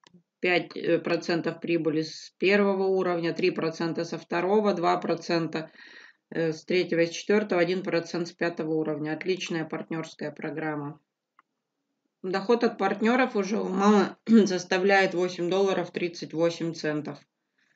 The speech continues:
Общая сумма пополнений на семьдесят шесть долларов. И десять долларов отсюда выведено. Остальные денежки крутятся.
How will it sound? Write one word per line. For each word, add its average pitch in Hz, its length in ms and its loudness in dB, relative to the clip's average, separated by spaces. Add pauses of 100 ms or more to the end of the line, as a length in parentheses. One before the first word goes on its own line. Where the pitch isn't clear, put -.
(380)
Общая 175 420 -2
сумма 180 300 0
пополнений 196 720 0
на 180 240 -2
семьдесят 170 600 -4
шесть 156 320 -4
долларов. 151 560 0
И 156 180 -8
десять 156 340 -6
долларов 185 480 -2
отсюда 156 380 -4
выведено. 220 640 0 (540)
Остальные 180 640 -2
денежки 180 400 -2
крутятся. 151 800 -8